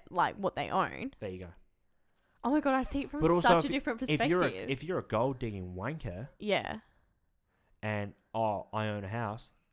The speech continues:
Speaker 2: ching, ching, ching, ching, ching,
Speaker 1: See,
Speaker 2: ching.
Speaker 1: see, I see it from a completely different perspective. So the way I see it is,
Speaker 2: Yep.
Speaker 1: okay, so Kane, so I'm, you know, let's just play single pants for a second, and I'm on Tinder scrolling
Speaker 2: You
Speaker 1: through
Speaker 2: couldn't be single if you fucking tried.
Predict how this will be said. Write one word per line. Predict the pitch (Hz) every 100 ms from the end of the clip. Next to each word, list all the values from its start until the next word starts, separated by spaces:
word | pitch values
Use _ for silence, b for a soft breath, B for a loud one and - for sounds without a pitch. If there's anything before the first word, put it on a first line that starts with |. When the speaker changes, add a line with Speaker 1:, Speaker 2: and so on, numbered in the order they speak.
| _
Speaker 2:
ching, | - 220
ching, | 208
ching, | 196 202
ching, | 196 196
ching, | 202
Speaker 1:
See, | 185 311
Speaker 2:
ching. | 190 190
Speaker 1:
see, | - - -
I | 277 320
see | 359 370
it | -
from | 320
a | 311
completely | 320 285 269 - 294 285 277 226 262
different | 254 247 240
perspective. | 208 208 - 247 - - - - b b b b b -
So | - 262
the |
way | 269 277
I | 240 220
see | 220 214 180
it | 165 -
is, | 202
Speaker 2:
Yep. | 196
Speaker 1:
okay, | 208 175
so | 190 202
Kane, | - 226 226
so | 214 208 165
I'm, | - 202 202 202 220 _ _ - b b b b _
you | 185
know, | 175
let's | 180 - -
just | - -
play | - 170 180
single | - 180 180
pants | - 196 170 -
for | -
a | 175
second, | - 175 202 185
and | 175
I'm | 165
on | 180 190
Tinder | 180 170 185
scrolling | - 185 175 139
Speaker 2:
You |
Speaker 1:
through | 139 117
Speaker 2:
couldn't | 107
be | 90
single | 82 92 87
if | 85
you | 85
fucking | - 90 87 92
tried. | - 87 - 294